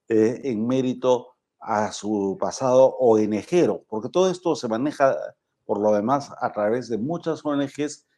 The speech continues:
que son particularmente traficantes de los derechos humanos. Lo más, eh, grave del asunto es que trabajan sin ningún tipo de control.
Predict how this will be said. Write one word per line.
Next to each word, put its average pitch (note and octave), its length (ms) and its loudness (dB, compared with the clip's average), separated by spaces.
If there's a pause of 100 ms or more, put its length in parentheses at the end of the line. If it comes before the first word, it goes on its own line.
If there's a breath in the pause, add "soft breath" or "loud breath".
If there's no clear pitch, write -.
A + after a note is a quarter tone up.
(160)
que - 80 -14
son C3+ 340 -4
particularmente A#2+ 920 -2
traficantes A#2 800 -6
de G2 200 -6
los F2+ 140 -8
derechos A#2 420 -6
humanos. A2+ 540 -10 (540 soft breath)
Lo A#2 720 4
más, C3 480 -4
eh, A2 560 4
grave C#3+ 400 2
del F#2+ 160 0
asunto C#3 600 -8 (400)
es C#3 220 -4
que D3 320 -2 (1000)
trabajan E3+ 720 0
sin A#2+ 360 -4
ningún D#3 600 -2
tipo F3+ 360 -2
de A#2+ 220 -2
control. G#2+ 800 -2